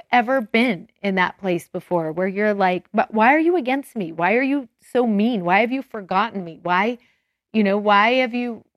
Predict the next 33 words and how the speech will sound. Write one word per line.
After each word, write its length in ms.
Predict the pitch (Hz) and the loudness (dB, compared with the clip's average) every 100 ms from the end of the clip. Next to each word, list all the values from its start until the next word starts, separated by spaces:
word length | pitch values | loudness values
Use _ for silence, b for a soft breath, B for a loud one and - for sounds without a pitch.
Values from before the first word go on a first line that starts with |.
| _ - | _ -8
um, 340 | 196 170 165 _ - | -6 -6 -10 _ -4
done 220 | 220 240 | 0 0
all 220 | 240 220 | 0 0
of 80 | 208 | -2
these 180 | 196 196 | -4 -8
things 440 | - 214 202 185 - _ _ _ _ | -4 -2 -2 -4 -10 _ _ _ _
to 160 | 262 302 | 0 2
me?" 240 | 262 208 | 2 2
And 260 | - 214 202 _ _ _ - | 2 0 -2 _ _ _ 2
when 200 | 233 285 | 6 8
you 200 | 330 294 | 6 4
read 340 | 285 330 349 | 4 4 4
this, 260 | 302 277 - - | 4 2 0 -4
I, 480 | 220 226 262 302 294 - | 2 4 4 0 -4 -4
um, 380 | 226 202 180 175 _ _ _ _ _ _ _ _ - | -2 -2 -6 -14 _ _ _ _ _ _ _ _ 4
I 100 | 262 | 6
love 180 | 330 349 | 6 6
to 80 | |
write 240 | 440 440 - | 4 2 2
these 260 | 349 320 | 2 2
words 340 | 214 247 262 - | 2 2 2 2
down 280 | 262 240 - | 2 2 0
and 200 | 214 214 | 2 4
then 180 | 226 - | 4 2
ask 260 | 220 220 | -2 -2
myself 380 | 254 254 220 214 | -6 -4 -4 -4
this 180 | 208 - | -8 -10
question. 440 | - 180 - 156 _ _ _ _ _ | -8 -8 -8 -20 _ _ _ _ _
Is 180 | 269 311 | 4 6
this 200 | 440 453 | 4 2
who 220 | - 349 277 | 2 -2 2
God 340 | 226 214 202 | 2 2 0
is? 360 | - 175 208 | -4 -6 -6